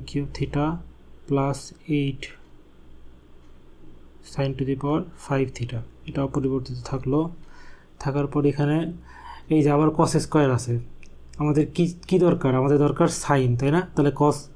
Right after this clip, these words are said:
হটাইতে হবে, তাহলে টু sin theta ঠিক রাখলাম, ঠিক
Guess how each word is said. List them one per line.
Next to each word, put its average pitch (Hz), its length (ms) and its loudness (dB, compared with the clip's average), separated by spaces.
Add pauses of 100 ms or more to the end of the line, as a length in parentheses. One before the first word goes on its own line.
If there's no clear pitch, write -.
(280)
হটাইতে 151 380 4
হবে, 147 180 4 (680)
তাহলে 143 180 4 (120)
টু 170 80 4 (160)
sin 156 320 2
theta 165 180 4 (100)
ঠিক 165 120 2 (100)
রাখলাম, 120 320 0 (2250)
ঠিক 147 140 0